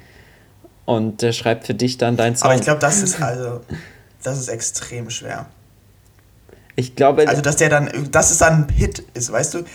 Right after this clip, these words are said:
Speaker 2: Also, dass es dann sozusagen wirklich, wo dann, wo dann wirklich Leute sagen, das ist richtig, richtig gute Musik, so, das hat richtig, das hat Tiefe, das ist komplex,
Speaker 1: Aber
Speaker 2: das ist irgendwie
Speaker 1: du musst ja nicht
Speaker 2: was
Speaker 1: gleich,
Speaker 2: Neues, so.
Speaker 1: richtig, aber du
Speaker 2: Hm.
Speaker 1: musst ja nicht gleich der Beste werden.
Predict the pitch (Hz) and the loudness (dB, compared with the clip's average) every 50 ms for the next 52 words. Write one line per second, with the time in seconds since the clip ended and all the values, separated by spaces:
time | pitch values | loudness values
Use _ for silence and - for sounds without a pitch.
0 | - - 131 135 143 131 131 135 - - - - 139 143 143 139 - - 135 139 | -10 -8 -6 -6 -4 -4 -2 -2 -2 -2 -2 -4 -4 -4 -4 -4 -4 -4 -4 -2
1 | 147 160 160 - - - - - - _ 143 143 143 147 143 127 104 - 147 143 | -4 -6 -6 -6 -10 -12 -14 -18 -12 _ -4 -2 -2 -2 -4 -6 -6 -6 -6 -6
2 | 139 139 151 156 160 - - - 127 135 143 151 - - 147 139 139 139 - 135 | -4 -6 -6 -8 -8 -12 -12 -8 -4 -4 -4 -4 -4 -4 -4 -4 -4 -6 -8 -8
3 | 127 - - - - - 139 156 160 - - - - - - 147 151 147 - - | -8 -6 -8 -8 -10 -8 -8 -10 -10 -10 -8 -10 -10 -8 -8 -10 -10 -10 -12 -14
4 | - 151 151 143 143 131 135 127 120 120 117 113 - - 123 - 120 - 143 127 | -8 -8 -6 -6 -6 -8 -8 -10 -10 -12 -12 -14 -14 -14 -12 -10 -8 -8 -8 -8
5 | - 127 151 156 - - - - - - - - - _ _ - 143 151 131 127 | -10 -10 -10 -10 -10 -12 -16 -16 -20 -20 -20 -20 -20 _ _ -10 -6 -6 -6 -8
6 | - - - - 170 175 170 160 - 160 156 151 156 156 - - _ _ _ _ | -8 -10 -10 -10 -8 -8 -8 -8 -4 -4 -4 -4 -4 -8 -12 -20 _ _ _ _
7 | _ _ _ _ _ 120 123 123 - 120 - _ - 143 139 139 - - - 156 | _ _ _ _ _ -10 -10 -8 -8 -10 -12 _ -14 -12 -12 -12 -12 -12 -10 -10
8 | 151 - - - - - - - - - _ - 120 131 143 135 131 131 139 151 | -12 -10 -8 -8 -8 -8 -8 -10 -16 -12 _ 2 4 4 6 6 6 4 4 2
9 | - - 135 143 143 135 - 139 139 147 170 165 - - 175 160 165 156 - - | 0 -4 -6 -8 -8 -6 -2 0 2 2 2 2 2 0 2 2 2 0 0 2
10 | 160 156 165 160 165 165 156 156 - - 143 143 147 170 190 - 151 123 120 120 | 4 4 4 4 4 2 0 -2 -4 -4 -4 0 0 0 0 2 -2 0 2 4
11 | 131 139 127 131 147 170 - - - 170 160 156 151 - - 151 160 - - 156 | 4 4 4 4 2 2 0 2 0 0 0 0 -2 -2 -2 0 -2 0 0 2
12 | 123 139 165 - - 143 110 95 95 92 92 95 101 104 | 2 2 0 0 0 0 0 2 2 0 0 -2 -4 -6